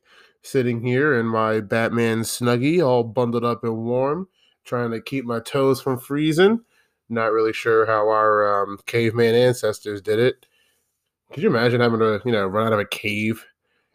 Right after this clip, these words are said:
and chase, like, <laughs> something, something like a saber tooth with some spear that's just a rock that you tied to a stick, and you're like, "Who? Me? Me kill this with pointy stick?" <laughs>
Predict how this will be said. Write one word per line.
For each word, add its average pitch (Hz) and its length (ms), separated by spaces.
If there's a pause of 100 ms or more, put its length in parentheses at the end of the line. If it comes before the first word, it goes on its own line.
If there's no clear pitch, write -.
and 98 160
chase, 123 580
like, 107 160
<laughs> - 140
something, 147 520 (280)
something 196 240
like 180 120
a 135 80
saber 139 400
tooth 147 440 (600)
with 123 240
some 151 300
spear 143 580
that's 131 220
just 131 240
a 123 60
rock 120 400
that 120 80
you 127 140
tied 123 420
to 131 180
a 110 40
stick, 135 360
and 120 100
you're 120 80
like, 117 200 (300)
"Who? 117 320 (160)
Me? 131 400 (220)
Me 127 240
kill 123 320
this 117 380 (300)
with 127 260 (360)
pointy 139 380
stick?" 127 500 (340)
<laughs> 127 80